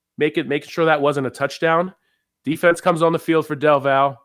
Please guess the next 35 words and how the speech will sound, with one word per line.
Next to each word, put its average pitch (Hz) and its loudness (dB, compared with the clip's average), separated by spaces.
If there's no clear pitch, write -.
holds, 151 -2
uh, 135 -2
Bridgewater 131 -2
to 123 -8
a 101 -10
field 135 -6
goal 131 -4
attempt 165 -2
at - -14
that 147 0
point. 151 -4
And 135 0
from 131 -6
that 151 2
point 131 0
on, 117 -2
I 113 -8
think 113 -8
Del 120 -2
Val 113 -2
survives. 113 -2
They 120 -6
were 123 2
able, 131 0
again, 123 -6
they, 110 -6
all 147 2
day 143 0
they're 131 -2
moving 120 -2
the 113 -6
ball. 113 0
The 117 -8
next 165 -2
drive, 123 0